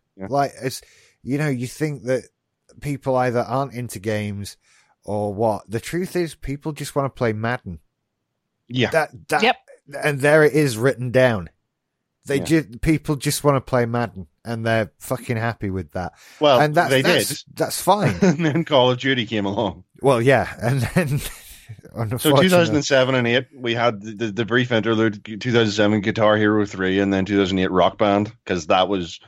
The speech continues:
Speaker 1: I remember very distinctly, that was all that was fucking happening then. Everything became a rhythm game.
Speaker 2: It did, and, you know, Rock Band did manage to one-up Guitar Hero 'cause they went, "Well, here's
Speaker 1: It
Speaker 2: some
Speaker 1: really did,
Speaker 2: drums."
Speaker 1: yeah. Yeah.
Speaker 2: You know?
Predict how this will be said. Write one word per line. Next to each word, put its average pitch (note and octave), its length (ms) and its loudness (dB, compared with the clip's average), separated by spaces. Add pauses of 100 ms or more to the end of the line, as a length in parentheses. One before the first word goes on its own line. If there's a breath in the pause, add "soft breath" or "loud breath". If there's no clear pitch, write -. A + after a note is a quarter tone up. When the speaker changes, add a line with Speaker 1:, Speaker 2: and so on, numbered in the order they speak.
(240 soft breath)
Speaker 1:
I F#2+ 60 0
remember G2 380 2
very F2 200 2
distinctly, F2 500 -6
that E2 140 0
was E2 220 -8
all E2+ 300 0
that D#2+ 140 -4
was D#2+ 120 -6
fucking D#2 320 -6
happening F2 400 0
then. E2+ 200 0 (340)
Everything G2 460 0
became F2+ 300 -2
a E2+ 60 2
rhythm E2 300 -2
game. F2 220 -2 (760 loud breath)
Speaker 2:
It G2 200 -8
did, C3 380 2 (280)
and, G#2+ 720 -2 (560)
you C3 180 -2
know, A#2+ 200 0
Rock A2+ 360 0
Band A2 480 -2
did A2+ 240 0
manage A2 460 -2
to G#2+ 420 0
one-up G#2+ 540 -2
Guitar B2 400 -2
Hero F2 360 -2
'cause G2 260 -6
they F#2+ 140 -6
went, F#2+ 240 -6
"Well, F#2 180 -4
here's F#2+ 220 2
Speaker 1:
It - 40 -6
Speaker 2:
some A2+ 140 -2
Speaker 1:
really F#2 120 2
did, A#2+ 100 6
Speaker 2:
drums." E2 220 -2
Speaker 1:
yeah. D#2+ 100 -6 (880)
Yeah. B2 160 0
Speaker 2:
You G2 100 -6
know? F#2 220 -8